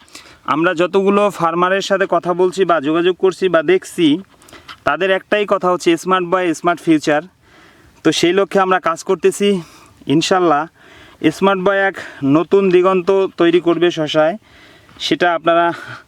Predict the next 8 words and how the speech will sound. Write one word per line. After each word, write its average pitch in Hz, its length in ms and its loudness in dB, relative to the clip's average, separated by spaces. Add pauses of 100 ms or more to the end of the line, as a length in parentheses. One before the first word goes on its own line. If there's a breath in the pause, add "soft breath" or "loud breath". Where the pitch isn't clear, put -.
(400 loud breath)
আসলে 170 340 0
এই 175 80 4
যে 165 100 2
বাস্তব 170 420 -2 (300 loud breath)
তার 139 160 -2
প্রমাণ 151 440 0
আপনারা 143 260 -2
একটু 151 340 -2